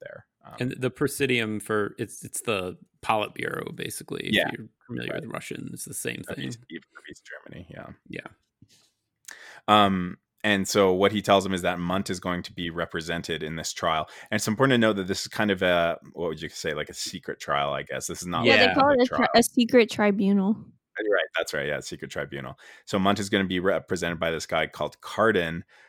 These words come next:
Speaker 1: who, uh, <laughs> he, he d-, he says was at Buchenwald concentration camp.
Speaker 2: Yeah.
Speaker 1: So, <laughs> uh, like, another just horrible, awful person that is
Speaker 3: Yeah, some
Speaker 1: somehow, uh,
Speaker 3: very bad
Speaker 2: Is,
Speaker 3: guys
Speaker 2: is
Speaker 3: involved.
Speaker 2: now a communist, to just, you know,
Speaker 1: Yeah.
Speaker 2: kind of survivor, willing to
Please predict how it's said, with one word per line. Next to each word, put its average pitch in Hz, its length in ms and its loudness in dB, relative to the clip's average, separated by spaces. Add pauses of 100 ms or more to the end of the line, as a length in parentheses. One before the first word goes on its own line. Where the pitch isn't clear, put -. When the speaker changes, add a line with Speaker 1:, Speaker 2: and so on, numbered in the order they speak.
(120)
Speaker 1:
who, 127 440 4
uh, 107 160 6
<laughs> - 20 0
he, - 240 2
he 123 220 0
d-, 117 220 2
he 107 200 -4
says 127 260 0
was 127 120 -2
at 127 160 4 (180)
Buchenwald 117 560 0
concentration 107 720 -4
camp. 71 280 -8 (200)
Speaker 2:
Yeah. 131 160 -2 (100)
Speaker 1:
So, 87 560 4 (100)
<laughs> 101 80 4
uh, 98 100 6 (360)
like, 101 140 2
another 95 340 4
just 87 300 -8
horrible, 87 680 -2
awful 82 340 -2
person 78 420 -8
that 78 140 -8
is 202 100 0
Speaker 3:
Yeah, 214 40 0
some 226 140 -10
Speaker 1:
somehow, 226 280 -4
uh, - 120 -10
Speaker 3:
very 247 220 2
bad 220 240 0
Speaker 2:
Is, 202 40 -6
Speaker 3:
guys 208 360 0
Speaker 2:
is - 0 -
Speaker 3:
involved. 123 320 0
Speaker 2:
now 110 180 4
a 104 60 -2
communist, 104 800 -4
to 131 80 -8
just, - 260 -8 (220)
you 78 160 -10
know, 71 60 -2
Speaker 1:
Yeah. 67 40 -4
Speaker 2:
kind 110 220 0
of 104 80 -10
survivor, - 640 -2
willing - 280 -4
to - 180 -8